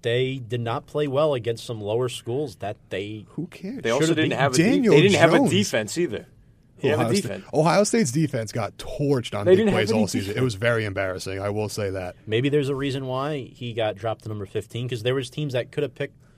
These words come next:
Speaker 1: a quarterback as well. Miami needed one, and they, and they didn't take him.
Speaker 3: They're tanking for Tua. They said that.
Speaker 1: <laughs> Lose by twenty-nine to Purdue? What do you think about that?
Speaker 2: I don't care. It's one game.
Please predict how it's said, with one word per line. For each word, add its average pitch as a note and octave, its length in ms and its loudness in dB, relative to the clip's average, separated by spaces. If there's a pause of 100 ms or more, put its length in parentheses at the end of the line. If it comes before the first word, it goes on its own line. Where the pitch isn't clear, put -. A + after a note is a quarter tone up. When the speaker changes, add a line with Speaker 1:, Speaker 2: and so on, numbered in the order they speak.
(280)
Speaker 1:
a G#2+ 60 -14
quarterback C#3 480 -4
as A#2 100 -6
well. C#3 200 2
Miami G#2+ 420 -2
needed G#2+ 280 -6
one, G#2+ 200 -4
and G#2+ 80 -6
they, G#2+ 160 -2
and G2 160 -8
they G#2+ 140 0
didn't C3+ 160 -6
take D3+ 200 -2
him. F3 120 -12 (120)
Speaker 3:
They're A#2 140 -4
tanking C3+ 360 -4
for C3 120 -6
Tua. B2 380 -2
They F2+ 120 -4
said B2 280 -6
that. F2 160 -8 (320)
Speaker 1:
<laughs> - 320 -20
Lose B2 300 2
by C3+ 200 2
twenty-nine C3+ 540 -2
to C3 100 -8
Purdue? C#3 400 0 (300)
What A#2 80 -6
do C3 40 0
you C3+ 60 -8
think C#3+ 140 -6
about C#3 160 -2
that? D3 160 -6
Speaker 2:
I - 40 -16
don't D3 140 -6
care. F2+ 160 -8
It's G#2+ 100 -8
one C#3 160 -4
game. D3+ 220 -4